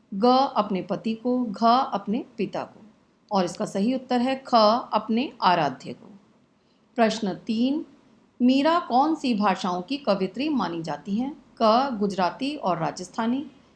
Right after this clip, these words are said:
ख, हिंदी और गुजराती, ग, हिंदी और मराठी, घ, सभी। और इसका सही उत्तर है क, गुजराती और राजस्थानी। प्रश्न चार,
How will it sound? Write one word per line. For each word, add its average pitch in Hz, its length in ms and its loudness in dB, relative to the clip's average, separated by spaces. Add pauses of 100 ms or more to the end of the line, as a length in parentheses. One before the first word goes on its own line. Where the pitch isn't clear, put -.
(120)
ख, - 60 -6
हिंदी 285 640 2
और 196 300 0
गुजराती, 175 580 -4 (340)
ग, 226 320 2
हिंदी 190 320 0
और 165 160 -4
मराठी, 160 580 -6 (280)
घ, 262 300 2
सभी। 175 480 -2 (460)
और 190 140 0
इसका 196 200 -6
सही 247 280 -2
उत्तर 240 320 -2
है 226 140 0 (160)
क, 202 320 4
गुजराती 202 560 0
और 208 300 -2 (180)
राजस्थानी। - 760 -2 (680)
प्रश्न 214 360 0
चार, 180 540 0